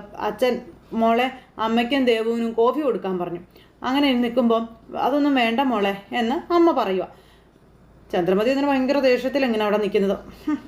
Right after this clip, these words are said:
എന്നും പറഞ്ഞുകൊണ്ട് ഇങ്ങനെ നിൽക്കുക കേട്ടോ. ചന്ദ്രമതിക്ക് പേടിയുണ്ട് ഇവർ പറയുമെന്ന്. "ഞങ്ങൾ കോഫിയൊക്കെ കുടിച്ചിട്ടാണ് വന്നതെന്ന്" പറഞ്ഞു. "എന്നാൽ പിന്നെ അങ്ങോട്ട് ഇരിക്കാം"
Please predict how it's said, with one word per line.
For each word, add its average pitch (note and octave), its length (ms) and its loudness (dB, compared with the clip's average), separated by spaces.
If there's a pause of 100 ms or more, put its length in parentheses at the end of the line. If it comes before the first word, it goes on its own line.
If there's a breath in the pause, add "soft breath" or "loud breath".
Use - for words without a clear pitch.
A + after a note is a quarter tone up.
(140)
എന്നും A#3+ 200 0
പറഞ്ഞുകൊണ്ട് A#3+ 280 0
ഇങ്ങനെ A#3+ 160 -2
നിൽക്കുക A#3+ 260 -2
കേട്ടോ. F#3+ 220 -2 (360 soft breath)
ചന്ദ്രമതിക്ക് A3 460 -4
പേടിയുണ്ട് B3+ 560 0
ഇവർ A#3 160 0
പറയുമെന്ന്. G#3+ 520 0 (420 loud breath)
"ഞങ്ങൾ G#3 300 0 (460)
കോഫിയൊക്കെ A#3 540 0
കുടിച്ചിട്ടാണ് A3+ 440 -2
വന്നതെന്ന്" A#3+ 440 -2
പറഞ്ഞു. F#3 280 -2 (400 loud breath)
"എന്നാൽ A3 360 0
പിന്നെ C4+ 340 2
അങ്ങോട്ട് A3+ 360 -2
ഇരിക്കാം" C4 300 -2